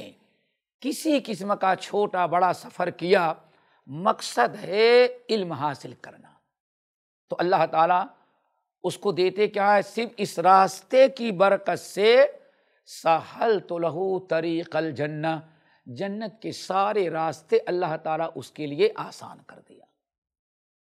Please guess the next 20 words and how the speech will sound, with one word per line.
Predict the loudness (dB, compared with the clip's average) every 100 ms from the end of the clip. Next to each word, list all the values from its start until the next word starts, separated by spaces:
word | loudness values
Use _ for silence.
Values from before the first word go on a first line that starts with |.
| 0
नंबर | 4 6 8 8
दो, | 10 10 8 4 -10 _ _ _ _ _ _ _ _ 0
ये | 4
अल्लाह | 6 6 4
के | 0
रसूल | -4 -2 -2
का | 2 0
कमाल, | 2 2 2 2 0 -6 _ _ _
इल्म | 4 4 6
हासिल | 4 4 4 2 -2 2
करने | 4 4 2 -4
का | 0 2 2 0 -6 _ _
दो | 2 6 6
तरीका | 6 2 -4
होता | -10 -14 -20 -20
है। | -20 _ _ _ _ _ _ _ 4
एक | 4 4
तो | 2
ये | 2 4
है | 4 2